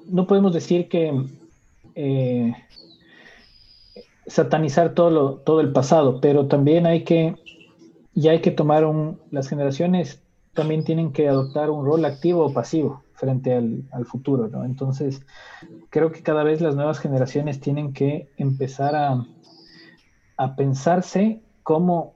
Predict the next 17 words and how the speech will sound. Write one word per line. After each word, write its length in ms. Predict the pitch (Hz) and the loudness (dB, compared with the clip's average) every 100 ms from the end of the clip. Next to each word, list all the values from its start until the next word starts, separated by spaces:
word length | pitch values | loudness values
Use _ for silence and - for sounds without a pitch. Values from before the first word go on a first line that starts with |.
| _ | _
eh, 600 | 151 135 123 120 120 120 - - _ _ _ _ _ _ _ _ | -2 0 0 0 -2 -2 -6 -18 _ _ _ _ _ _ _ _
parte 360 | 151 156 160 160 | 2 2 2 2
de 100 | 147 | 4
la, 220 | 139 135 | 2 0
de 180 | 139 135 | -2 -2
la 100 | 131 | 0
necesidad 340 | 131 - 143 | -2 -2 0
de 100 | 151 | 2
decisiones. 720 | 139 135 - 147 139 - - _ _ _ _ _ _ _ | 0 -2 -6 -4 -2 -4 -12 _ _ _ _ _ _ _
Y, 200 | 196 202 | -2 0
y 40 | 190 | 2
lo 100 | 185 | 4
bueno 200 | 208 202 | 4 4
de 80 | |
esto 180 | 196 - | 2 0
es 80 | 208 | -4
que 260 | - 170 | -4 -4